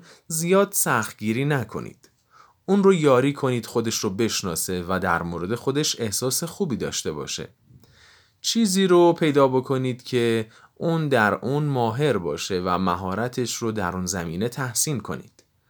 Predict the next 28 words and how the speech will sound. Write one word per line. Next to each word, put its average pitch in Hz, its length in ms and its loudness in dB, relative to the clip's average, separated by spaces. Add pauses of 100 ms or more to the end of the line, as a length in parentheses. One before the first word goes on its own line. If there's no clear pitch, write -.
(360)
از 170 220 -4
دیدگاه 175 440 0
اون 147 320 -2
به 107 80 0
مسائل 90 520 0
نگاه 85 340 -4
کنید 87 340 -8
و 87 200 -2 (300)
به 120 100 -4
تمایلات 107 920 0
و 107 40 -2
علایقش 92 920 -4 (220)
احترام 110 500 -4
بذارید. - 540 -10 (1300)
دربارهٔ 202 540 6
کاری 185 360 0
که 147 160 -2
ممکنه 139 520 0
بتونه 120 380 -2
یاد 95 300 2
بگیره 95 340 -2
و 101 60 0
انجامش 90 680 0
بده، 101 320 -2
به 110 120 -4
اون 113 220 -2
امید 127 360 -4
بدید. - 420 -10